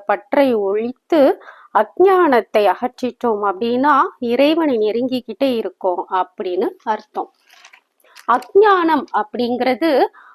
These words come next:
ஆன்மீக அறிவு இல்லாம இருக்கிறது. கடவுள் நம்பிக்கை இல்லாம அறியாமையில இருக்கிறது. மாயை மனசு உலக போகத்தை நோக்கி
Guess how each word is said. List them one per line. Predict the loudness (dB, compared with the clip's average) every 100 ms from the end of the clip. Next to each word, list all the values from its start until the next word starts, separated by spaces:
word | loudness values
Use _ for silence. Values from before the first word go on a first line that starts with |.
| _
ஆன்மீக | 0 2 4 2 2 0 0
அறிவு | -2 -2 -4 -2
இல்லாம | -2 -4 -4 0 0 0 -4
இருக்கிறது. | -8 -12 -10 -10 -10 -20 _ _ _ _ _ _ _ _
கடவுள் | -14 -2 0 2 4
நம்பிக்கை | 2 0 -4 -6
இல்லாம | -4 -4 -2 -2 -2
அறியாமையில | -2 -6 -6 -8 -10
இருக்கிறது. | -12 -16 -12 -12 -12 _ _ _ _ _ _ _ _ _
மாயை | 0 2 4 4 2 4
மனசு | 4 2 -2 -6 -8 -2 0 2 0 -2
உலக | -4 0 0 -2 -4
போகத்தை | -4 -4 -6 -8 -8
நோக்கி | -6 -6 -8 -10 _ -4 -2 -4